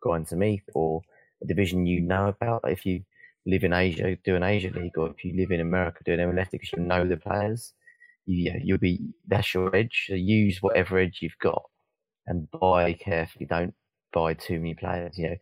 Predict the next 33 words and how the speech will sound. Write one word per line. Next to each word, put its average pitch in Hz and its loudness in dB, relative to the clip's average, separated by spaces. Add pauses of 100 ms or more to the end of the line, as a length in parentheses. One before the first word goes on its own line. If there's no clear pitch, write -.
(280)
use 95 2
that 87 0 (120)
a 113 -12
thousand 90 -4
pound 98 -4
to - -6
buy 85 2
yourself 80 -2 (500)
ten 90 0 (340)
good 85 -4
players - -4
rather 80 0
than 80 -4 (380)
twenty-five, 85 0 (720)
you 90 0
know, 85 0 (120)
in 98 6
and 87 4
out 85 2
substandard 82 -2
rubbish - -4
players. 85 -4
You 95 0
know, 85 2
really, 92 4 (560)
really 98 0 (520)
focus 104 0
in 98 4
on 80 0
the 76 0
players 80 -2
you're 87 -2
buying. 80 -2